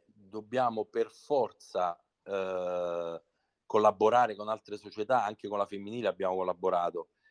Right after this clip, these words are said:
perché, cioè, da soli non si va da nessuna parte. Se, eh, e bisogna, come sempre, mettere da parte l-, la, sai, la rivalità che c'è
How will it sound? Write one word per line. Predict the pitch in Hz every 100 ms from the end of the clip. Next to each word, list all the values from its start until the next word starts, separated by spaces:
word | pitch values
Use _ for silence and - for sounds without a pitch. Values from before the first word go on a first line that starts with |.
| _ -
perché, | 110 - - 113 107 104 104 101 98 98
cioè, | 95 101 -
da | 98
soli | 101 143 135
non | 104 98
si | -
va | 98
da | 95
nessuna | 95 - 104
parte. | 95 90 - - 85 _ _ _ _
Se, | _ - 120 110 110 _ _
eh, | - 107 107 -
e | 113
bisogna, | 113 110 127 120 113 - _
come | - 117 117
sempre, | - 143 143 131 123
mettere | 113 107 - 107
da | 104 101
parte | 120 117 - - 110 110 _ _ _ _
l-, | - 101 98 95 95 95 92 92 90 90 90
la, | 92 101 98
sai, | 95 123 107 95 95 92 98 95 - 104
la | 107
rivalità | 107 113 113 113 127 98 87
che | 95
c'è | - 107